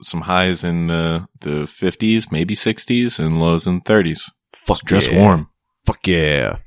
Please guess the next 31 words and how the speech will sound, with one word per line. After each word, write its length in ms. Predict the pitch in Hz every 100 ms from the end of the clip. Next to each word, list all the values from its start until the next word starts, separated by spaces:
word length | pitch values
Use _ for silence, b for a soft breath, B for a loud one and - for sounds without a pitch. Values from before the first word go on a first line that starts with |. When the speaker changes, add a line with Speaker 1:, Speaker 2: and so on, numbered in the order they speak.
| _ _
Speaker 1:
Uh, 300 | - 101 85 - _ -
trying 200 | 170 208
to 40 |
think 180 | 160 165
of 80 | 117
what 140 | 104
other 240 | 107 107 92
horror 360 | - 101 101 92
movies. 440 | 87 85 80 -
And 120 | 104 110
I've 260 | 113 151 185
honestly 400 | - 117 127 -
been 200 | 90 90
seeking 280 | - 92 82
out, 140 | 78 71
like, 100 | -
ghost 240 | 76 76
stories 340 | 80 73 76
and 80 | 82
shit. 240 | - 76 - _ _ -
Uh, 260 | 78 78 90
Speaker 2:
Yeah? 220 | 104 135 - -
Speaker 1:
'cause 500 | 95 85 80 - - b b b
on 220 | - 87 85
Tubi, 480 | 120 113 90 82 71
it's 240 | 82 -
a, 200 | 78 76 -
it's 240 | 80 - - _ _
that 200 | - 76
free 320 | - 92 87
app. 340 | 82 82 -